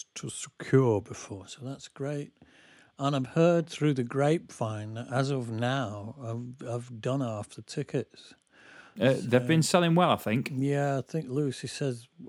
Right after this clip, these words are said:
Speaker 1: "I've done two hundred of the four hundred day one." So I gotta find out now from the church whether they're happy for me to sell it to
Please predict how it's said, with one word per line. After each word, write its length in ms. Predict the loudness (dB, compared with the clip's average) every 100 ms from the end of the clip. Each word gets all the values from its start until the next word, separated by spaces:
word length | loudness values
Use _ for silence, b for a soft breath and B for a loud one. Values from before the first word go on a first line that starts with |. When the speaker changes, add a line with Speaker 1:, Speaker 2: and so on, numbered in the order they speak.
| -16 -14
Speaker 1:
"I've 140 | -12 -8
done 240 | -4 -4
two 280 | -4 -2 0
hundred 320 | 0 -2 -4
of 160 | -6 -6
the 100 | -10
four 360 | -8 -6 -4 -4
hundred 480 | -6 -8 -8 -10 -12 -20 _ -12
day 220 | -8 -6
one." 440 | -6 -8 -10 -14 -20 _ b b b b b _
So 1160 | -10 -6 -2 -2 -2 -4 -6 -8 -8 -10 -12 -12
I 120 | -8
gotta 180 | -2 0
find 400 | -2 0 2 4
out 240 | 4 2 0
now 440 | 0 2 2 0
from 480 | -2 -6 -6 -6 -8
the 140 | -10
church 760 | -8 -6 0 0 0 -4 -12 -8
whether 280 | -6 -4 -4
they're 240 | -4 -4
happy 380 | -4 -8 -6 -8
for 260 | -8 -8 -6
me 180 | -8 -10
to 140 | -12
sell 460 | -16 -10 -6 -6 -6
it 340 | -8 -12 -20 _ _ _ -18
to 180 | -14